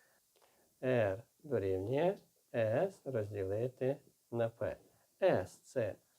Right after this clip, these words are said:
площа трикутника, а П — півпериметра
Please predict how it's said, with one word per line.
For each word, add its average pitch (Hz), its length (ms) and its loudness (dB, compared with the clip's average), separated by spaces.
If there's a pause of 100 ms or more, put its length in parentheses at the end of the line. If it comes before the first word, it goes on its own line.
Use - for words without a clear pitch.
(220)
площа 135 600 4
трикутника, 131 1000 -2 (1300)
а 107 180 -2
П — 247 380 0 (460)
півпериметра 120 1120 2